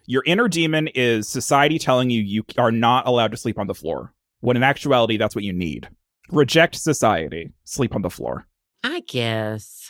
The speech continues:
Speaker 1: <laughs> Oh, God. What else do you have on the docket for us this week besides talking about me getting my teeth ripped out and how you hate your lovely bed?
Speaker 2: Oh,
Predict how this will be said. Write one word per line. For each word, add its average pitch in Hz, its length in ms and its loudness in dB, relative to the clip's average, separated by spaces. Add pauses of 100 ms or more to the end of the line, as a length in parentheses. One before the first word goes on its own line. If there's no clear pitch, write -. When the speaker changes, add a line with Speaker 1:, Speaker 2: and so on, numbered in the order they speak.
Speaker 1:
<laughs> 1077 1900 0 (1600)
Oh, 185 580 6
God. 117 420 2
What 202 140 4
else 262 140 0
do 254 80 0
you - 20 6
have 202 100 4
on 180 60 2
the 160 80 2
docket 139 340 2
for 107 140 -2
us 98 100 -2
this - 160 -8
week 95 200 -2
besides - 440 -2
talking 127 300 0
about 107 300 2
me 123 200 2
getting 127 180 2
my 113 100 0
teeth 127 240 -2
ripped 120 200 0
out 107 200 4
and 101 100 -4
how 107 220 2
you 104 180 -4
hate 113 220 0
your 101 100 -2
lovely 98 340 -2
bed? 90 400 -4 (540)
Speaker 2:
Oh, 143 440 4